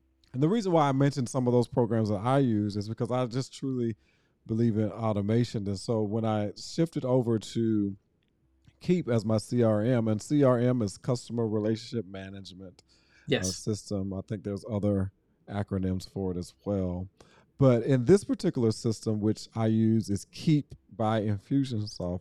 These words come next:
Speaker 1: I have the ability to send out the contract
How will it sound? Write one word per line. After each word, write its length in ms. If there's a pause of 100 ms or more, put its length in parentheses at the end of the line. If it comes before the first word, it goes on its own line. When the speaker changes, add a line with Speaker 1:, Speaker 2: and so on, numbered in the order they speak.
Speaker 1:
I 100
have 140
the 120
ability 680 (540)
to 720 (180)
send 400
out 320
the 100
contract 960